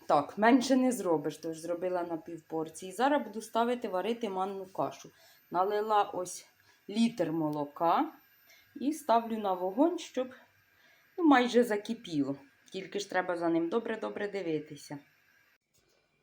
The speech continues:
Так, молоко моє вже починає закипати. Я трішки прикрутила, починає та копінка потрішки підніматися. Зараз буду засипати манку. Бабуся вже мені принесла добавку від Анжели, бо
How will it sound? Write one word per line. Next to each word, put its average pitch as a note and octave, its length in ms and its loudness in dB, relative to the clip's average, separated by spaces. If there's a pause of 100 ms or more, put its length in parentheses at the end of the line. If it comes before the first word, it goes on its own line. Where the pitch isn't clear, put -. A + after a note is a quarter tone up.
(220)
Так, D3 260 -8
молоко E3+ 500 -4
моє F3 300 -6
вже E3+ 160 -10
починає E3 840 -4 (500)
закипати. E3 800 -4
Я D3+ 60 -4
трішки F3 380 -10
прикрутила, E3 680 -4
починає F3+ 600 -6
та F3+ 80 -8
копінка D#3 580 -6
потрішки A#3 580 -8
підніматися. C4 960 0 (420)
Зараз A#3 320 0
буду G#3 280 -10
засипати G#3 760 -2 (500)
манку. E3+ 500 6
Бабуся G#3 460 4
вже B3 180 8
мені B3 240 10
принесла F#3+ 640 4
добавку G#3 680 8
від C4 160 0
Анжели, C4+ 560 6
бо A3 240 0